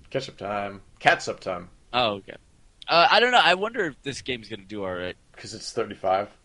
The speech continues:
Speaker 1: ninety-nine.
Speaker 2: Thirty-five bucks, it's just on the Vita.
Speaker 1: Yeah. Uh,
Speaker 2: Uh,
Speaker 1: that, that's rough. Uh, I mean, especially when, like, um, God, what was that, that, that, uh, game that was on P S three that was the, I was playing it, Jesus Christ,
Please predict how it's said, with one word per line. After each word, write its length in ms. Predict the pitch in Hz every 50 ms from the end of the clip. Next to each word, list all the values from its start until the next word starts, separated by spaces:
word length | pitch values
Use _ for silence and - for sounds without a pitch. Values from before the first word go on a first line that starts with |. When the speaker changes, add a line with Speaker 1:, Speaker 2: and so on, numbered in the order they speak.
| _ _ -
Speaker 1:
ninety-nine. 420 | 120 110 107 104 95 90 98 98 104
Speaker 2:
Thirty-five 460 | - 180 180 170 - - 160 147 -
bucks, 260 | - 147 147 - -
it's 120 | 120 - -
just 260 | - 127 135 - -
on 140 | 135 131 127
the 60 | 117
Vita. 400 | 113 117 123 123 120 120 120 120 120 _ _ -
Speaker 1:
Yeah. 180 | 104 95 87 87 - _ _ _ _ _ - _ _ -
Uh, 40 | 139
Speaker 2:
Uh, 380 | 139 147 156 156 156 196 196
Speaker 1:
that, 240 | 147 147 147 143 -
that's 220 | 143 131 131 - 123
rough. 480 | 127 139 170 175 - - - - - - - - - - 120
Uh, 180 | 113 113 110 101 - - - -
I 100 | 110 101
mean, 200 | 107 110 113 110
especially 460 | 110 104 - - 147 139 - - 180
when, 280 | 165 139 139 131 120 113
like, 300 | 110 101 98 98 - -
um, 360 | 92 87 87 85 87 85 - - - _ - _ - - - _ _ _ _ _ _ _ _ _ -
God, 240 | 147 151 135 113 110
what 140 | 151 160
was 160 | 156 156 120 123
that, 320 | 127 120 110 101 - - _ _
that, 280 | - 101 92 87 87 - _ _ _ _ _ _ _ -
that, 200 | 107 95 92 87
uh, 340 | 90 87 87 85 85 85 90
game 240 | 87 - - 104 95
that 100 | 92 92
was 100 | 92 90
on 120 | 95 92 90
P 160 | - - 95
S 160 | 87 - -
three 300 | - 87 85 82 82 82
that 180 | 80 85 85 82
was 260 | 85 85 85 82 -
the, 460 | - 90 85 80 80 80 78 78 78 80 82 - _ _ _ _ _ _ _ _ _ _ _ - - - - -
I 160 | 107 113 131 143
was 200 | 147 139 - -
playing 360 | - - 135 151 139 107 92
it, 140 | 87 80 _
Jesus 320 | - - 139 135 113 - -
Christ, 560 | - - 139 147 113 92 - - - -